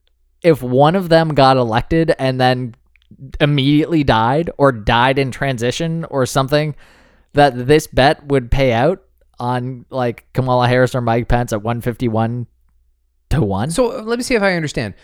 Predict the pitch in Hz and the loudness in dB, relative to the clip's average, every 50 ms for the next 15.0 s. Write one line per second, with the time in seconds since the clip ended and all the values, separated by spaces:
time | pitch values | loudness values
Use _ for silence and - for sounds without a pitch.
0 | _ _ _ - 147 139 180 190 156 143 214 254 - - - - 247 214 208 202 | _ _ _ -12 -4 0 0 0 2 2 -2 -2 -2 0 0 0 2 2 0 0
1 | 196 185 180 - - - 170 156 143 160 147 - - - 170 165 175 180 170 - | 0 -2 -2 -2 -2 -2 -2 -2 -4 -4 -4 -2 0 0 0 2 0 0 -2 -2
2 | 127 123 131 180 247 277 247 - - - 143 165 202 240 240 208 151 - _ _ | -4 -2 -2 -2 -2 -4 -6 -8 -8 -2 2 4 6 6 8 6 6 4 _ _
3 | _ _ - _ _ - 165 160 165 160 156 151 - - - 151 135 127 127 123 | _ _ -20 _ _ 0 2 4 4 4 4 2 0 0 2 2 4 4 4 2
4 | 117 - - 123 117 120 117 104 82 - - - - 185 196 165 151 170 - - | 0 -2 -2 2 2 2 2 0 -4 -8 -12 -2 2 4 4 4 4 2 0 -2
5 | 117 101 107 135 147 151 147 156 160 - 160 160 156 156 147 139 127 127 120 117 | -4 -2 2 4 4 6 6 6 6 6 4 2 4 4 2 2 2 0 -4 -4
6 | - 104 110 110 113 127 131 131 123 127 131 127 120 117 117 - - 123 110 - | -6 -10 -12 -6 -2 -2 -2 0 -2 -4 -4 -6 -6 -8 -10 -4 -4 -4 -4 -2
7 | 123 113 107 107 107 107 101 92 87 92 92 - _ - 113 104 101 101 92 82 | -4 -4 -2 -2 -2 -4 -4 -6 -8 -12 -14 -10 _ -4 -2 -2 -2 -4 -4 -6
8 | 80 - - 110 117 120 123 117 117 113 107 - - - 214 220 127 147 - - | -10 -10 -4 -2 0 2 2 2 2 0 -4 -8 -12 -10 -10 -6 -6 -6 -8 -8
9 | 101 95 92 104 127 131 131 127 120 - - _ _ _ _ _ _ - - - | -12 -12 -8 -2 2 2 2 2 0 -4 -10 _ _ _ _ _ _ -10 -4 -2
10 | 135 135 123 - - 123 120 113 113 113 110 - _ 98 107 104 104 110 117 117 | -2 -2 -2 -2 -2 -2 -2 -2 -2 -4 -4 -4 _ -14 -14 -10 -6 -4 -4 -4
11 | 110 113 110 104 - 117 110 104 104 - - 123 117 113 104 - - 135 123 - | -4 -6 -8 -8 -6 -6 -4 -4 -6 -8 -6 -4 -4 -4 -4 -4 -4 -4 -2 -2
12 | 123 123 113 104 - - _ 123 113 110 104 98 95 92 92 92 92 - - 104 | -4 -4 -4 -4 -8 -8 _ -4 -2 -2 -2 -2 -4 -6 -8 -10 -10 -12 -10 -8
13 | 101 98 95 95 95 95 95 92 101 98 101 98 92 - 107 101 92 92 90 85 | -8 -8 -8 -8 -10 -10 -8 -6 -6 -6 -6 -8 -8 -6 -6 -6 -6 -6 -8 -8
14 | 85 92 98 95 92 87 - 90 85 82 - - 80 80 - _ - - _ | -8 -8 -8 -8 -8 -8 -8 -10 -10 -10 -12 -14 -14 -14 -16 _ -20 -20 _